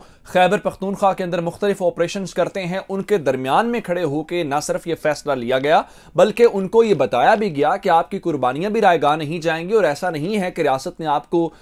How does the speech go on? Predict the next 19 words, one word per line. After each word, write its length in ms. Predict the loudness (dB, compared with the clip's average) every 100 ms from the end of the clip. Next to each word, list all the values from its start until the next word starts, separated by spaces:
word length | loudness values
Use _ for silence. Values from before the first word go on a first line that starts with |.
| -20 2
कोई 220 | 4 4
बिल्कुल, 520 | 2 0 6 4 4 -6 -10
अ, 100 | -4
इनके 320 | -2 -2 0 2
रहमो 280 | 2 0
करम 300 | 0 2 2
पे 120 | 0 -2
छोड़ा 280 | -2 -2
हुआ 180 | 0 0
है। 80 | 0
रियासत 340 | 0 -2 0
आपके 280 | 2 2 -2
साथ 260 | -2 2 2
खड़ी 340 | 0 -6 -4
है, 160 | -2 -2
पूरी 320 | -2 -4 -4
ताकत 440 | -4 2 2 2 -4
के 100 | -6
साथ 220 | -2